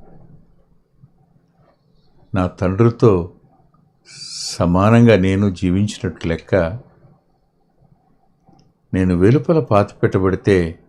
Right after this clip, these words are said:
అది తెలియని దుఃఖాన్ని తెచ్చే పరిస్థితి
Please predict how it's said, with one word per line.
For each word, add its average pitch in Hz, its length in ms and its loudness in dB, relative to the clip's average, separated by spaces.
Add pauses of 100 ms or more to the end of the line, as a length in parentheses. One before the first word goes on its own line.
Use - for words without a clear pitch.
(800)
అది 82 420 -4 (1500)
తెలియని 104 380 4
దుఃఖాన్ని 127 540 0
తెచ్చే 101 320 -4
పరిస్థితి - 720 -6